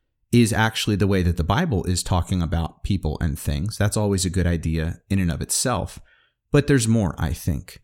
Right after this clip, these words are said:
which is that there are times, rare, but there are times where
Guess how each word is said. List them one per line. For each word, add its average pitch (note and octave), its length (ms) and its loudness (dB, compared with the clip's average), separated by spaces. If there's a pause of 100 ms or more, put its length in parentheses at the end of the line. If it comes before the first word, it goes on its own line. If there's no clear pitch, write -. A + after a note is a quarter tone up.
(120)
which G#2+ 280 -2
is E2+ 440 -2
that G2+ 240 -2
there A2 200 0
are B2 460 -2 (200)
times, E2 760 -2 (180)
rare, G#2 580 -2
but - 200 -2
there G2 180 0
are A#2 180 0
times A2+ 560 -2
where F2+ 460 -2